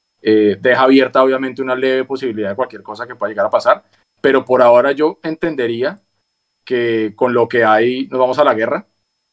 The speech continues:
eh, y creo yo que tenemos cómo y tenemos con qué, porque ya hay experiencia, no experiencia de personas experimentadas, sino experiencia propia de lo que vivimos las últimas tres temporadas.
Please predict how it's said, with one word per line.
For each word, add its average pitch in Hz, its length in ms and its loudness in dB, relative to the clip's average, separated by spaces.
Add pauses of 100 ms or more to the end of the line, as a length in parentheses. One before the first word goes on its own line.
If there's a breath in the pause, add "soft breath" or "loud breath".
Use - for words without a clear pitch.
(160)
eh, 107 580 -4 (1700)
y 135 100 0
creo 127 160 2
yo 127 140 4
que 131 80 2
tenemos 113 340 -2
cómo 107 320 0
y 113 80 -6
tenemos 104 300 -2
con 117 160 -4
qué, - 240 -8 (580 soft breath)
porque 117 340 0
ya 113 100 2
hay 120 80 4
experiencia, 131 640 -2 (760)
no 117 200 -8
experiencia 139 600 0
de 151 80 2
personas 117 420 -6
experimentadas, 120 720 -4
sino 104 220 -8
experiencia 113 640 -4
propia 160 520 0
de 120 280 -6
lo 117 180 -4
que 120 120 -6
vivimos 113 360 -8
las 139 100 -4
últimas 117 380 -10
tres 120 240 -6
temporadas. 101 600 -12